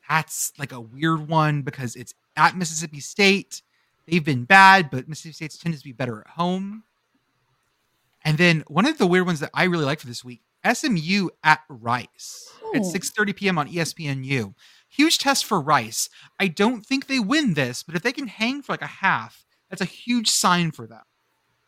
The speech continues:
Speaker 1: Because, like, Rice has not been able to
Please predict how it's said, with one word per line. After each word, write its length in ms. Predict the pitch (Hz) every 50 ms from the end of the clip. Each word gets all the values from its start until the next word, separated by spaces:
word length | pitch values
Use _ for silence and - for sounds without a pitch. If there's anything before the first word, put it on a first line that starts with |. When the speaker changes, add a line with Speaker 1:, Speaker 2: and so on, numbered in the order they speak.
| _ _
Speaker 1:
Because, 520 | - 165 - 190 185 165 151 131 - - - _ _ _ _ _ _ _ _ _ _ _ _ _ _ _ _ _ _ _ _ _ _ _ _ _
like, 120 | 151 156 143
Rice 540 | 135 131 160 170 208 240 233 - - - -
has 200 | - 180 165 -
not 160 | 208 180 - 151
been 120 | 180 180
able 160 | 175 156 165 -
to 160 | - 151